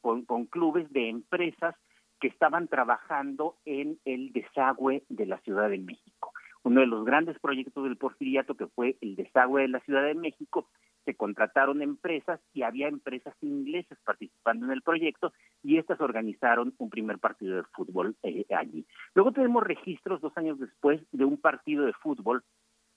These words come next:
en, eh, en Puebla, eh,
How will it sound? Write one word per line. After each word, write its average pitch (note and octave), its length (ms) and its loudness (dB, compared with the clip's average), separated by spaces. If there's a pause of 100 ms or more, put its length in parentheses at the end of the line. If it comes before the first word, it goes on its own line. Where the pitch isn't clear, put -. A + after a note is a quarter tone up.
(500)
en, E3 520 2
eh, A#2 400 -4
en A#2 140 -10
Puebla, E3+ 480 -2 (440)
eh, A#2+ 420 -2